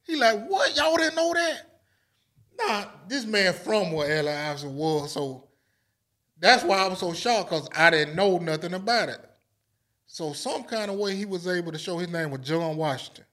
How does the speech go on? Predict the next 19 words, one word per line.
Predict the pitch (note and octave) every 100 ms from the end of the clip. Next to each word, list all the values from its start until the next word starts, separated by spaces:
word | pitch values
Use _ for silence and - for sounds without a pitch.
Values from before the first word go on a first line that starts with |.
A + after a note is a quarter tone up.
| _ _ _ _ _ _ _ _
He | G3
wa-, | G3 E3
he | D#3 G3+
got | F3+ F3
his | E3+ D#3
hand | F3 E3+ D#3+
on | D#3 D#3
some | E3+ E3+
kind | D#3+ C#3+
of | D3+
highlight, | E3 D#3 C3+ A#2+ - _ _ _ _ _ -
and | C#3
I | D3+ D3+
was | C#3+ A#2
shocked. | - - G3+ F#3 C3 F#2+ - _ _ _ _
Like, | B2 B2 - _
Al-, | A3 - - _ _ _ _ _ -
Allen | A3+ A#3 A3+
Iverson | G#3+ A3+ G#3+ F3+ E3+ E3+